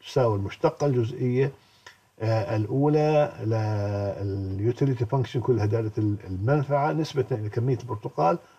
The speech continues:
وتساوي إكس بي اللي هي كمية التفاح. فلاحظوا لي هنا، هنا هذه المنفعة الحدية من التفاح تساوي البرتقال، والمنفعة الحدية للبرتقال تساوي التفاح. طبعًا هنا متغير، هنا متغير. الآن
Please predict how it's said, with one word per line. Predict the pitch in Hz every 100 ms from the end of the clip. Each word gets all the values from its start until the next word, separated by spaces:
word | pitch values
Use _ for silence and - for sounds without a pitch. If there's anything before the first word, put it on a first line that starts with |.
| _ -
وتساوي | 127 - 135 123 123
إكس | -
بي | - 127
اللي | 110
هي | 107
كمية | 123 117 110 107
التفاح. | - 113 - 101 -
فلاحظوا | 120 117 139
لي | 120 110
هنا، | 120 131 135 - _ _ -
هنا | 131 127 110
هذه | 101 135 123 104 107
المنفعة | 104 139 - -
الحدية | - 117 110 120 113 107 107
من | 120 175
التفاح | 165 - 113 - 120 - -
تساوي | 123 113
البرتقال، | 104 107 - - 147 165 - - - -
والمنفعة | 110 117 139 151 135 110
الحدية | 101 117 117 117 107
للبرتقال | 107 160 151 139 - - 123
تساوي | 110 110 123 117
التفاح. | - 113 - 76 - - _ -
طبعًا | 113 117
هنا | 135 139
متغير، | 131 127 131 127
هنا | 113 131
متغير. | 131 95 73 73 - _ _ - - - - _ _ _ _ -
الآن | 135 - 185 180